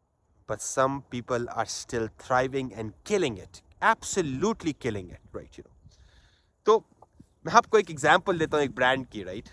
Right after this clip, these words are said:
वीडियो इस बारे में है, पर खैर मैंने, मैं अपने ना एक टेंट्रम पे चला गया, like, you know, इस बारे में। वीडियो किस बारे में? आज की वीडियो है कि भाई एक, एक कंपनी है,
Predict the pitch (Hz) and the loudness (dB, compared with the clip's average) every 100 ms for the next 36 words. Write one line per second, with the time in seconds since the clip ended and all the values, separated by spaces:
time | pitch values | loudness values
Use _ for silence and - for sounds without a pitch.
0 | - 120 170 190 175 147 147 147 143 139 | -8 -4 0 2 2 4 4 4 0 -2
1 | 147 156 - - - 127 156 143 135 143 | -2 -6 -16 -12 -6 -4 0 0 0 -2
2 | 135 127 131 131 123 131 127 123 123 117 | -2 -2 -2 -2 -4 -4 -2 -2 -2 -2
3 | 104 - - - - - 127 131 151 139 | -4 -14 -20 -20 -20 -6 -4 -2 -2 -2
4 | 143 143 123 120 120 123 123 117 113 117 | -2 -2 0 0 0 -2 -2 -6 -6 -6
5 | 120 107 107 101 98 - _ _ _ _ | -6 -4 -4 -6 -12 -18 _ _ _ _
6 | _ - - 165 214 202 160 113 101 98 | _ -20 -2 2 4 4 4 0 -2 0
7 | 139 151 - 180 160 151 147 143 135 131 | 4 4 4 -2 0 4 2 2 -2 -4
8 | 127 _ - _ _ _ _ - _ - | -4 _ -20 _ _ _ _ -20 _ -6
9 | - - - _ - 202 - - - - | -6 -8 -18 _ 0 0 0 -14 -18 -20
10 | _ _ _ - - - _ - - 175 | _ _ _ -20 -20 -20 _ -10 0 0
11 | - 247 208 127 | 0 -2 -2 -2